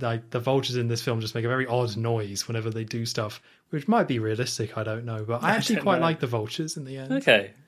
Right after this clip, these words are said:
Speaker 2: yeah. All right then. But yeah, so there are all these vultures and the ske-, skeletons and remains in the room, and Largo comes in, and Bond's chained up on the wall, uh, by his, his arms and legs, I think. And, uh,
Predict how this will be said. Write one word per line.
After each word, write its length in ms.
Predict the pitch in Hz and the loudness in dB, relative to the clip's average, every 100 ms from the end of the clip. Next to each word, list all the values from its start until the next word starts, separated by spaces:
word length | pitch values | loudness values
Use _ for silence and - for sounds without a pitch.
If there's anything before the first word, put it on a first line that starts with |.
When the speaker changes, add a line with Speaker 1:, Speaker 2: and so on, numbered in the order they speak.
| - | -2
Speaker 2:
yeah. 320 | 196 127 110 113 _ - | 2 2 0 -10 _ 0
All 80 | 254 | 6
right 140 | 131 | 6
then. 220 | 113 135 135 _ _ _ _ _ _ | 6 -2 -6 _ _ _ _ _ _
But 180 | - 175 | 4 4
yeah, 180 | 196 107 | 6 4
so 180 | - 147 | 4 4
there 100 | 170 | 4
are 40 | |
all 60 | 175 | 4
these 120 | 135 | 4
vultures 400 | 123 123 127 117 | 2 0 -2 -2
and 100 | 113 | 0
the 60 | 104 | -2
ske-, 380 | - 113 110 - - _ | -2 -2 -2 -6 -12 _
skeletons 680 | - - 110 107 117 110 107 | -8 -2 0 0 -2 -4 -6
and 140 | 107 | -4
remains 500 | 110 110 110 113 107 | 0 2 2 2 -2
in 100 | 107 | -4
the 80 | 107 | -2
room, 280 | 104 107 107 | 0 2 2
and 100 | 113 | 0
Largo 300 | 151 131 120 | 2 4 2
comes 320 | 110 98 95 | 2 -6 -6
in, 240 | 92 95 92 | -10 -10 -14
and 160 | 92 - _ - | -18 -20 _ 2
Bond's 300 | 135 131 117 | 4 4 0
chained 320 | - 113 107 | 0 0 2
up 180 | 98 - | 0 -2
on 80 | 101 | -6
the 80 | 95 | -6
wall, 320 | 95 92 92 - _ _ _ _ - | -8 -10 -12 -16 _ _ _ _ -10
uh, 160 | 98 | -8
by 240 | 90 101 104 | -4 -2 -2
his, 300 | 98 - - - | -6 -10 -14 -12
his 140 | 98 | -6
arms 520 | 98 98 98 90 - _ _ _ _ | -6 -6 -12 -16 -20 _ _ _ _
and 200 | 175 175 | 4 6
legs, 200 | 104 92 | 2 0
I 60 | 104 | -2
think. 320 | 107 90 - _ _ _ | -4 -6 -18 _ _ _
And, 400 | 123 120 120 113 117 | 2 4 4 2 4
uh, 240 | 117 117 | 4 4